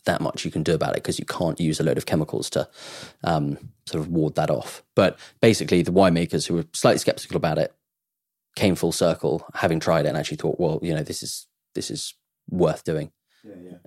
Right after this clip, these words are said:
Speaker 1: Yeah, which, you know, for, uh, you know, 'cause to us, I think hanging a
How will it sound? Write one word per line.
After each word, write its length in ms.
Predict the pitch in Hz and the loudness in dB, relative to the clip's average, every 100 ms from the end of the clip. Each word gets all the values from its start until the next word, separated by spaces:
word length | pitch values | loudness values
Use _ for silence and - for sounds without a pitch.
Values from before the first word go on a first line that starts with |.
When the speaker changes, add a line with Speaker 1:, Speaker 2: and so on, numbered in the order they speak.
| - | -8
Speaker 1:
Yeah, 120 | 82 - _ | -8 -10 _
which, 400 | 90 - - - | 0 0 -6 -6
you 80 | 87 | -6
know, 120 | 85 - - - - - | -6 -10 -20 -20 -20 -4
for, 160 | - | 2
uh, 180 | 98 82 - - - - - - _ _ _ _ - | 4 2 -6 -20 -18 -18 -18 -20 _ _ _ _ -10
you 60 | |
know, 60 | 117 | -10
'cause 280 | - 175 - _ | -4 -4 -4 _
to 160 | - 101 | 0 0
us, 260 | - - | -2 -4
I 80 | - | -6
think 280 | 90 80 - | -4 -6 -8
hanging 340 | - 92 82 80 | -4 -2 -2 -2
a 140 | - | -6